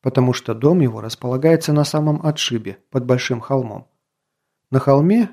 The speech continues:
мельница стоит. Кроме мельницы, Морал имеет еще собственное кукурузное поле, несколько коров,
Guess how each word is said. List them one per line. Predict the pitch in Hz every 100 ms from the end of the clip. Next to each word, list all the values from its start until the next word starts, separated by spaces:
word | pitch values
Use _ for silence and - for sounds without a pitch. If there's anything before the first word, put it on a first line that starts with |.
| -
мельница | 127 110 107 110 -
стоит. | - - 110 104 _ _ _ _ _ _ _ _ -
Кроме | 147 139 131
мельницы, | 127 180 214 127 - 127 113 _ _
Морал | - 139 196 202
имеет | 185 196 190 185
еще | 170 160
собственное | 151 160 185 - 180 175 165
кукурузное | 135 - 123 151 147 117
поле, | 120 113 101 101 - _ _ _ _ _ _
несколько | 131 127 - 113 113 117
коров, | 98 104 147 156 -